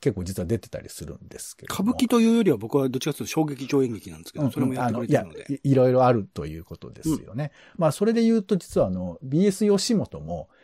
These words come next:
Speaker 1: あの、チョコンヌのディーブイディーがそのまま流れてたりとか、まあ、
Speaker 2: うん、そういうのと違うんだよな。
Speaker 1: <laughs> まあ、人それぞれですけどね。
Speaker 2: うん。
Speaker 1: まあまあ、ごめん。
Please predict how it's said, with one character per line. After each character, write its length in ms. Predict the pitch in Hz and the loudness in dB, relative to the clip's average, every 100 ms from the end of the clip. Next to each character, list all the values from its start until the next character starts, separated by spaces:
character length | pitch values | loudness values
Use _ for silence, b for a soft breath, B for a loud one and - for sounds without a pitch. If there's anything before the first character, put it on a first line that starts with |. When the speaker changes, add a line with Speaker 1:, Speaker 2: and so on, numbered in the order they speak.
| b b | b b
Speaker 1:
あ 120 | 95 | -12
の、 280 | 87 85 80 _ | -10 -12 -16 _
チ 100 | - | 2
ョ 60 | 160 | 2
コ 180 | - 202 | 6 6
ン 80 | |
ヌ 140 | 160 104 | 6 2
の 300 | 85 76 65 _ - 120 _ _ _ | -2 -8 -12 _ -20 -20 _ _ _
デ 140 | - 117 | -2 2
ィ 20 | |
ー 40 | |
ブ 100 | 117 | 4
イ 20 | 123 | 4
デ 80 | |
ィ 20 | 107 | 2
ー 20 | |
が 40 | |
そ 100 | 98 104 | -2 -6
の 60 | |
ま 140 | 101 104 | -4 -4
ま 100 | 104 | -4
流 120 | 104 | -4
れ 80 | 92 | -6
て 60 | |
た 40 | 78 | -12
り 80 | |
と 80 | 67 | -20
か、 220 | - - - b b | -14 -14 -14 b b
ま 100 | - | -10
あ、 40 | - | -2
Speaker 2:
う 60 | |
ん、 60 | 208 | -2
そ 180 | - 247 | -2 0
う 40 | |
い 20 | |
う 20 | 269 | 2
の 140 | 226 | 2
と 120 | 110 | 0
違 180 | 226 110 | -4 -4
う 100 | 95 | -8
ん 20 | |
だ 80 | 80 | -12
よ 60 | 82 | -14
な。 240 | 120 123 _ | -16 -16 _
Speaker 1:
<laughs> 120 | 90 127 | -14 -2
ま 80 | 123 | 0
あ、 200 | - - _ | 0 -8 _
人 300 | - 202 196 | 0 2 4
そ 180 | - | 8
れ 100 | 190 202 | 10 10
ぞ 180 | - | 8
れ 100 | 117 | 6
で 80 | 107 - | 4 -4
す 160 | - | -8
け 100 | - 92 | -2 -2
ど 100 | 92 | 0
ね。 220 | 120 98 | -2 -4
Speaker 2:
う 40 | - | -16
ん。 40 | _ B B 160 | _ B B -6
Speaker 1:
ま 100 | 151 | -2
あ 20 | 117 | 0
ま 80 | |
あ、 20 | 95 | -2
ご 100 | 107 | -4
め 120 | |
ん。 100 | 113 | -4